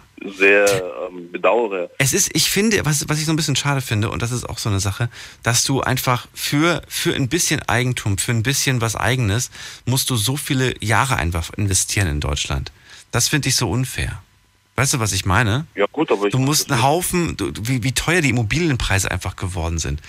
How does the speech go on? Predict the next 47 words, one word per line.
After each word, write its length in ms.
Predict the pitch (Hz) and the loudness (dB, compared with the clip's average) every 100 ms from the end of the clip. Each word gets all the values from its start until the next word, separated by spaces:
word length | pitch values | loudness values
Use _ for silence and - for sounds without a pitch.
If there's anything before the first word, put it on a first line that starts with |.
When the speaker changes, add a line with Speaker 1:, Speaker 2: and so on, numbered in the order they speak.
| - - | -20 -8
Speaker 2:
Versuch 260 | - 113 151 | -2 0 2
mal 100 | 143 | 2
in 60 | 123 | 2
der 120 | 117 | 0
Großstadt 420 | 107 123 131 - | 0 0 0 0
irgendwo 480 | 92 123 123 110 113 | 0 0 0 0 -2
eine 380 | - 87 110 101 | -2 -4 -2 0
Wohnung 240 | 123 131 | 0 2
oder 120 | 110 | 2
ein, 140 | 107 - | 0 0
oder 160 | 101 | 0
ein 120 | 101 | 2
Haus 280 | 101 123 - | 2 0 -2
zu 100 | - | -4
kriegen. 380 | - - 82 71 - - | -4 -2 -2 -4 -8 -12
Du 80 | - | -6
zahlst 360 | 104 - 123 - | -2 2 2 2
Speaker 1:
Oh 20 | |
Speaker 2:
dich 80 | 120 | 0
Speaker 1:
je. 80 | 92 | 2
Speaker 2:
dumm 160 | 135 | 2
und 160 | 147 123 | 2 2
dusselig 400 | 139 110 73 - | 0 0 0 -2
einfach. 360 | 76 - 73 - _ _ _ - | -4 -4 -8 -10 _ _ _ 0
Speaker 1:
Oh 140 | 92 | 4
ja, 140 | 92 90 | 4 4
in 100 | 92 | 0
Stuttgart 360 | - 135 117 95 | -4 0 0 0
zum 120 | 90 | -2
Beispiel. 360 | 90 87 - 90 | -2 -2 -4 -2
Da, 140 | 90 90 | 0 2
Speaker 2:
Ach, 60 | 113 104 85 | 4 2 0
Speaker 1:
da, 40 | - | 0
Speaker 2:
ja, 320 | 123 135 - - | 2 2 0 -2
zum 180 | 113 | 0
Speaker 1:
das 100 | 104 | 2
kannst 160 | 110 139 | 4 2
du 40 | |
ja 40 | 104 | 2
Speaker 2:
Beispiel. 0 | |
Speaker 1:
nicht 140 | 85 | 2
mal 120 | 101 - | 0 0
zahlen. 400 | - 104 110 120 | 0 2 2 0
Speaker 2:
Meine 320 | 120 135 160 135 | 2 2 2 2
Güte, 180 | 147 107 | 0 0
diese 200 | 104 107 | 0 0
Preise. 500 | - 107 135 104 | 0 2 2 2